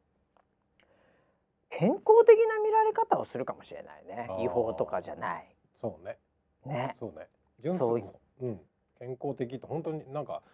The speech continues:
Speaker 2: 純粋にそのコンテンツを
Speaker 1: ああ。
Speaker 2: ちゃんと見れた感じはあった。
Speaker 1: なんかさ、あの、僕もYouTubeでよく見るのが、
Speaker 2: うん。
Speaker 1: なんかこ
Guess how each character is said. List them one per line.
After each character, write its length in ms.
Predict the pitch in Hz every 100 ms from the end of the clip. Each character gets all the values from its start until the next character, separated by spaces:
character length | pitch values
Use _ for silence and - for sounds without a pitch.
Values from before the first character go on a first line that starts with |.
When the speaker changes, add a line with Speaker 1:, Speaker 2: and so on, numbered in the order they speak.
| _ _ _
Speaker 2:
純 160 | 147 156
粋 160 | 165
に 120 | 190
そ 100 | 175
の 100 | 139
コ 160 | 117 131
ン 60 | 120
テ 80 |
ン 120 | 101 87
ツ 460 | 98 87 78 76 -
を 240 | 196 - -
Speaker 1:
あ 300 | 127 117 87
あ。 40 |
Speaker 2:
ち 20 |
ゃ 60 | 135
ん 80 | 123
と 80 | 170
見 100 | 147
れ 140 | 131
た 100 | -
感 360 | - 120 127 123
じ 100 | 147
は 300 | 156 78 - -
あ 60 |
っ 40 | -
た。 80 | - _ _
Speaker 1:
な 100 | 190
ん 40 | 226
か 80 | 147
さ、 440 | 160 143 113 -
あ 80 | 147
の、 160 | 160 160
僕 200 | 247 208
も 420 | 147 131 127 120
YouTube 500 | 170 208 202 233 202
で 120 | 139 123
よ 120 | 175
く 100 | 143
見 160 | 123
る 100 | 143
の 120 | 117 73
が、 360 | 101 95 76
Speaker 2:
う 20 |
ん。 40 | 85 - _ _
Speaker 1:
な 100 | -
ん 20 | 190
か 120 | 143
こ 400 | 127 120 113